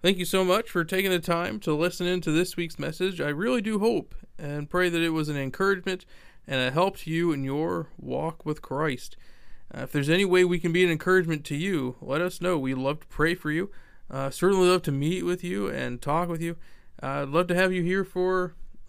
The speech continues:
a service. Come meet us here at Lansing Avenue Baptist Church on a Sunday morning. Our morning service is at eleven. Uh, and again, we have been putting those up live stream on Facebook. You can catch us there,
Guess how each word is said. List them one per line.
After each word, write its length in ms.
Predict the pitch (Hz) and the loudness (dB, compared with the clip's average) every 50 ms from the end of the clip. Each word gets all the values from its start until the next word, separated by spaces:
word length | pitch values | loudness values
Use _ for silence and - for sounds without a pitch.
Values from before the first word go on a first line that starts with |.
| - - | -10 -10
a 240 | - - - 165 170 | -10 -6 -6 -6 -6
service. 720 | - - 208 214 220 185 151 135 127 - - - - - - - - | -2 0 0 0 2 0 0 -4 -4 -8 -12 -14 -14 -16 -16 -14 -8
Come 240 | - 139 147 151 147 | -6 -4 -4 -2 -2
meet 160 | 151 170 175 | 0 0 0
us 140 | 170 160 - | 0 -2 -2
here 260 | - 170 170 165 165 - - - - - - - | -2 0 0 0 -2 -6 -10 -12 -10 -10 -8 -4
at 380 | 139 135 139 143 143 139 107 135 | -2 0 0 0 0 -2 -2 -2
Lansing 340 | 151 165 170 165 - 156 | -2 -2 -2 0 0 0
Avenue 240 | 160 165 160 160 156 | 0 2 0 0 0
Baptist 420 | 151 165 170 175 - - 151 - - | 2 2 0 0 -2 -6 -6 -4 -2
Church 320 | - 180 202 196 - - | 0 0 0 -2 -4 -6
on 100 | 139 135 | -6 -6
a 40 | 131 | -4
Sunday 240 | - 170 170 165 160 | -2 -2 0 0 0
morning. 420 | 156 151 160 170 185 202 185 151 | 0 -2 -2 -2 -4 -4 -4 -4
Our 140 | 131 131 131 | -2 -2 -2
morning 280 | 131 139 147 151 147 | -2 -2 -4 -4 -4
service 340 | - - 170 165 165 156 - | -4 -4 -2 -2 -2 -4 -4
is 100 | 151 139 | -4 -2
at 100 | 143 139 | -2 -2
eleven. 340 | 135 135 143 156 - 220 240 - - - - - - - - - - | 0 0 0 0 -2 -4 -6 -8 -10 -10 -10 -10 -12 -14 -14 -14 -10
Uh, 220 | - 127 131 127 127 | -8 -6 -6 -6 -6
and 100 | 127 135 | -4 -4
again, 300 | 139 135 135 147 156 160 | -4 -2 -2 -2 0 0
we 120 | 156 151 143 | 0 0 0
have 200 | 170 202 240 226 | 0 0 0 0
been 140 | 226 185 | -2 -4
putting 240 | 160 - 196 196 190 | -2 0 0 0 2
those 180 | 185 185 175 180 | 2 0 2 2
up 220 | 190 185 180 - - - - | 0 0 -2 -4 -10 -16 -10
live 300 | - 143 156 170 190 196 | -4 -2 0 2 0 0
stream 380 | 196 - - 185 185 185 185 180 | -2 -4 -4 -2 -2 -2 -2 -4
on 420 | - 143 131 127 127 127 123 131 | -4 -4 -4 -4 -4 -6 -6 -8
Facebook. 640 | 131 - - 160 180 208 - - - 143 160 202 - - | -8 -6 -4 -2 -2 -4 -6 -6 -4 -4 -4 -4 -4 -8
You 100 | - 123 | -10 -10
can 100 | 123 117 | -8 -8
catch 280 | - 170 160 - - | -6 -6 -6 -6 -6
us 100 | 139 - | -10 -10
there, 320 | - - 131 135 160 202 | -6 -4 -4 -2 -4 -4